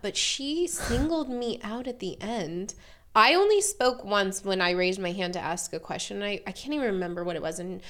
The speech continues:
she brought me to the front of the room later when all these people were waiting to, like, get her to sign their books and stuff.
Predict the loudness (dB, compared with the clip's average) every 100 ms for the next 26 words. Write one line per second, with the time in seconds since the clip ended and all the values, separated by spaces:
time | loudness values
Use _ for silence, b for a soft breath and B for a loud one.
0 | B B -4 -2 4 6 6 4 -2 -2
1 | -4 -2 0 2 2 2 2 2 2 4
2 | 4 4 2 2 2 2 2 -2 -4 0
3 | 2 4 2 2 -4 -4 -4 -4 -2 -2
4 | 0 -2 -2 -2 -6 -10 -8 -2 -2 0
5 | -2 -2 -4 -4 -4 -6 -4 -4